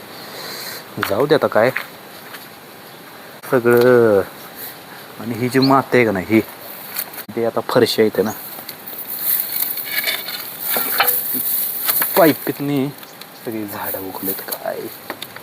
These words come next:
हे काय आत असा बोगदा पडलाय आतमध्ये, म्हणजे नाही, म्हणजे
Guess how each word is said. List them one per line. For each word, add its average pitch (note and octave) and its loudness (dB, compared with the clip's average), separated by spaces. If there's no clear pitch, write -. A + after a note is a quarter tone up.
हे - -16
काय G#2 -6
आत G2+ -6
असा A#2+ -2
बोगदा A2+ -4
पडलाय F2+ -6
आतमध्ये, F#2 -6
म्हणजे B2 2
नाही, A2+ 0
म्हणजे G#2+ 2